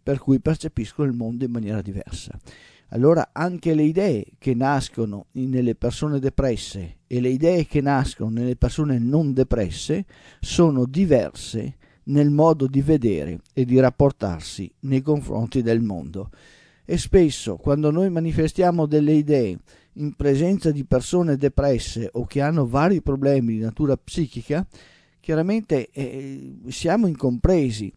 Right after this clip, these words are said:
perché è proprio la loro natura psichica, la loro patologia, che ci impedisce di affrontare, ehm, di far capire quello che noi diciamo o viceversa. Per cui noi, eh,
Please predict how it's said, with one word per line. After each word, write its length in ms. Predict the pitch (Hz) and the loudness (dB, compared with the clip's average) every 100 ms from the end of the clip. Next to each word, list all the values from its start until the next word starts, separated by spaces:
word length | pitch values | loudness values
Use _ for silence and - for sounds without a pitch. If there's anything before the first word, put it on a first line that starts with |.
| - _ _ | -18 _ _
perché 280 | - 131 147 | -6 -2 -2
è 60 | |
proprio 340 | - 185 185 156 | 0 0 0 0
la 80 | |
loro 340 | 151 170 156 127 | 0 0 0 -2
natura 500 | 127 123 - 160 147 | -4 -6 -4 -2 -2
psichica, 760 | - - 185 - - - 95 - | -6 -6 -6 -6 -12 -12 -14 -8
la 120 | 127 | -2
loro 280 | 123 151 131 | 2 2 0
patologia, 880 | - 139 156 160 151 135 110 107 165 - _ _ | -4 -2 2 4 4 0 -2 -6 -8 -16 _ _
che 140 | - 165 | -6 -6
ci 120 | - | -4
impedisce 640 | 185 - 190 120 113 147 | -4 -2 0 -2 -4 -4
di 80 | 139 | -4
affrontare, 720 | 139 156 143 131 113 107 110 - | -4 -4 -4 -4 -4 -4 -8 -10
ehm, 840 | 135 120 117 113 110 107 107 101 107 | -4 0 0 0 0 -2 -6 -8 -8
di 140 | 131 | -4
far 180 | 127 143 | 0 0
capire 540 | 147 165 120 110 101 | 0 -4 -4 -4 -6
quello 300 | 104 147 139 | -4 0 0
che 160 | 131 143 | 0 -2
noi 220 | 139 143 | 0 -2
diciamo 600 | 135 165 - 92 117 120 | -2 -6 -4 -4 -4 -6
o 120 | - 131 | -4 -6
viceversa. 880 | 117 123 123 92 73 - - - 57 - - - - - _ _ _ _ _ _ _ _ _ | -6 -6 -4 -4 -6 -12 -18 -18 -20 -20 -20 -20 -20 -20 _ _ _ _ _ _ _ _ _
Per 160 | - - | -8 2
cui 340 | 247 240 202 - _ - | 6 6 4 -6 _ -8
noi, 360 | 185 214 202 - | 0 0 0 -4
eh, 380 | 160 151 131 | -4 -4 -8